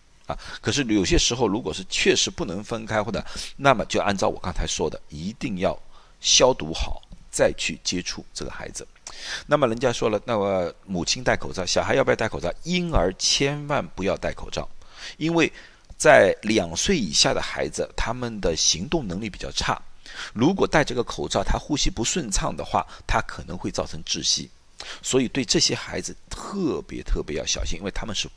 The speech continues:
不能戴口罩的一群人。啊，是不是用母奶去喂养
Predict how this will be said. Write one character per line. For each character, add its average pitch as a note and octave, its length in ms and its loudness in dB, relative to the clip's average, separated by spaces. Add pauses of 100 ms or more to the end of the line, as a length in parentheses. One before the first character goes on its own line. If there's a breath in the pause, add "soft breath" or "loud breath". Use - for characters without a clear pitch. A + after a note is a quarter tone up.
不 F3 100 -4
能 D2+ 220 -8
戴 F#2 160 4
口 - 240 -6
罩 - 160 -4
的 - 80 -10
一 D#2 80 -12
群 - 220 -10
人。 - 100 -16 (1600)
啊， - 100 -10 (800 loud breath)
是 - 200 4
不 F3+ 80 2
是 F#3 160 6
用 D#3 100 2
母 B2+ 240 0
奶 F3+ 240 4
去 - 240 0
喂 A#2+ 220 2
养 A#1 260 -6